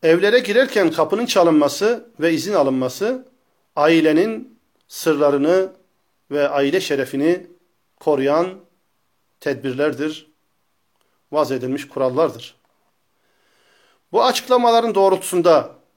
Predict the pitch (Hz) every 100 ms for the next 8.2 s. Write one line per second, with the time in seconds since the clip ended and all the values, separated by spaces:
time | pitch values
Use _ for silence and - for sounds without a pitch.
0 | - 170 175 185 185 175 170 156 - 170
1 | 202 147 135 135 156 - _ _ _ _
2 | - 156 185 190 190 233 226 - - 180
3 | 151 151 151 147 143 - 147 143 139 139
4 | 131 131 - _ _ _ _ _ 151 165
5 | 170 165 175 180 180 170 170 170 185 170
6 | 165 131 147 135 151 139 143 135 139 139
7 | 139 131 160 156 147 135 151 143 131 139
8 | 160 180